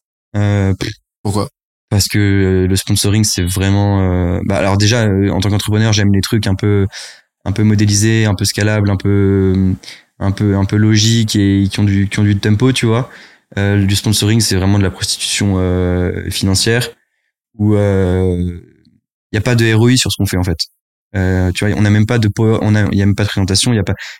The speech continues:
Speaker 1: tu vois, il, je peux même pas leur proposer d'un Q R code pour qu'ils tracent ou qu'ils traquent, euh, ce que, euh, euh, ce que ça leur apporte. Donc, euh, c'est très compliqué d'expliquer à des boîtes, surtout à, aux boîtes qu'on target, c'est-à-dire plutôt des startups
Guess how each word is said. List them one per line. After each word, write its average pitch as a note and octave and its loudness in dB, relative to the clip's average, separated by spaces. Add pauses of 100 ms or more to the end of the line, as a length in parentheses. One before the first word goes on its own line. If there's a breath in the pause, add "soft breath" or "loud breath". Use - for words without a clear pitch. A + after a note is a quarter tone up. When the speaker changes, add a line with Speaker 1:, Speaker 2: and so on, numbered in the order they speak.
(100)
Speaker 1:
tu - -4
vois, G#2+ 2
il, F2+ 0
je - 0
peux A2 2
même A#2 2
pas C#3 0
leur B2 0
proposer A2 0
d'un A2 0
Q - -2
R G2 -4
code B2 0
pour G2+ -2
qu'ils G2 -4 (320)
tracent - -2 (360 loud breath)
ou G#2+ -8
qu'ils G#2 -8
traquent, - -4 (440 loud breath)
euh, G2 0
ce - -2
que, G#2 -2
euh, G2 2 (520 loud breath)
euh, G2 -2
ce - -2
que G#2+ 0
ça G#2 0
leur G2+ 2
apporte. A2 -2 (120)
Donc, G2+ 0
euh, G2+ 0 (280)
c'est G2+ -2
très - -2
compliqué B2 2
d'expliquer A2 0
à G2 -2
des G2 2
boîtes, G#2+ 0 (260)
surtout A#2 0
à, F#2+ 0
aux G2 0
boîtes G#2+ 0
qu'on G#2 -2
target, G2+ 0
c'est-à-dire F#2 -2
plutôt - -4
des G2 0
startups G#2+ -2